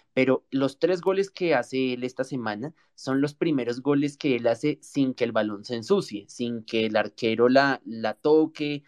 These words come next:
sin que un defensa la raspe, sin que haya un rebote. Y le criticábamos mucho a él que, así como él llevaba unos poquitos goles, lle-, podría llevar muchísimos más porque le cuesta mucho, mucho la definición.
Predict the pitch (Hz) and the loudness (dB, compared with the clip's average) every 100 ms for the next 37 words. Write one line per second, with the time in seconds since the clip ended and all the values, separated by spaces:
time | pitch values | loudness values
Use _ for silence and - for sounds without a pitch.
0 | _ - 131 123 123 117 113 127 120 117 | _ -14 -12 -8 -8 -4 -6 -4 -6 -2
1 | 107 104 131 147 143 - 143 131 127 120 | -2 -2 0 -2 -4 -8 -8 -8 -10 -6
2 | 107 110 110 120 147 180 - 104 _ _ | -6 -6 -6 0 2 2 0 -20 _ _
3 | _ - 175 160 156 151 147 139 135 156 | _ -10 -4 -2 0 -2 -2 -2 0 -2
4 | 151 135 - 139 143 135 151 - 123 - | -4 -6 -2 -2 -2 -4 -6 -6 -8 -10
5 | 110 156 147 139 139 135 139 - 139 147 | -8 -6 -2 2 2 2 -2 -4 -6 -6
6 | - 147 131 127 135 135 - _ 143 143 | -8 -8 -6 -4 -2 -4 -6 _ -6 -6
7 | - _ 139 127 123 127 135 156 117 123 | -6 _ -2 -2 -2 -2 0 0 -2 -4
8 | 131 143 147 151 120 110 120 - _ _ | -6 -6 -4 -6 -4 -6 -6 -12 _ _
9 | - 123 - 120 107 - 113 - 131 135 | 0 0 0 -2 -2 0 0 0 0 2
10 | 151 185 175 - 156 139 156 151 151 143 | 4 4 2 2 0 6 6 6 4 2
11 | 139 143 123 113 127 175 | 2 0 -6 -4 -4 -4